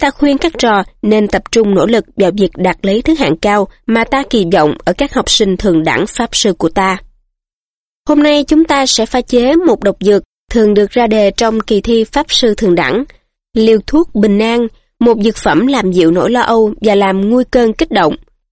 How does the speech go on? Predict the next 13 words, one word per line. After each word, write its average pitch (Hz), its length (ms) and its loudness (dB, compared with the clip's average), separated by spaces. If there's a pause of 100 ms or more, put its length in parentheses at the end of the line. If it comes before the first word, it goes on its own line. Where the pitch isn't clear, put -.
(280)
Hãy 165 120 0
cẩn 170 200 0
thận, 165 280 0 (260)
nếu 208 180 2
các 277 240 -2
trò 202 180 0
quá 202 200 0
mạnh 294 220 2
tay 202 300 0
với 202 100 2
các 285 220 -2
nguyên 220 160 2
liệu, 165 260 4